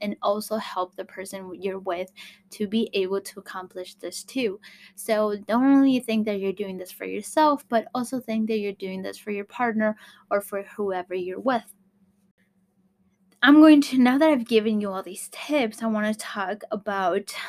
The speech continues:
the sabotage that I see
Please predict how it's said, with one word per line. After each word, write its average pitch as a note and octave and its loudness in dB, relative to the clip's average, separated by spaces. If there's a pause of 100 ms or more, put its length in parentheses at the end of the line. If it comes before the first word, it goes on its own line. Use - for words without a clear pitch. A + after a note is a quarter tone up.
(100)
the G#3+ 0 (840)
sabotage G3+ 0
that G3+ -4
I G3 -4
see F#3+ -10